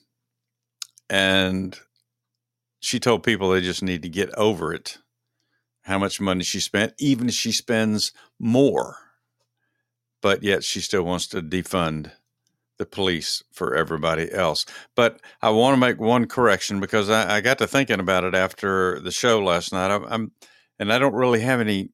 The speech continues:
I couldn't find any backup. I, I said last night that, uh, that we were paying for her seventy thousand dollars of personal security that she's already spent.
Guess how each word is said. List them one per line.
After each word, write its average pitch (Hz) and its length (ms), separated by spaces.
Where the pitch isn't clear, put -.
I 101 120
couldn't 143 280
find 135 340
any 98 200
backup. 117 680
I, 110 360
I 120 40
said 117 300
last 98 400
night 95 460
that, 92 400
uh, 92 500
that 104 220
we 123 160
were 104 140
paying 107 480
for 98 200
her 98 180
seventy 101 380
thousand 92 440
dollars 90 420
of 85 200
personal 95 340
security 98 520
that 85 140
she's 87 260
already 82 240
spent. 87 460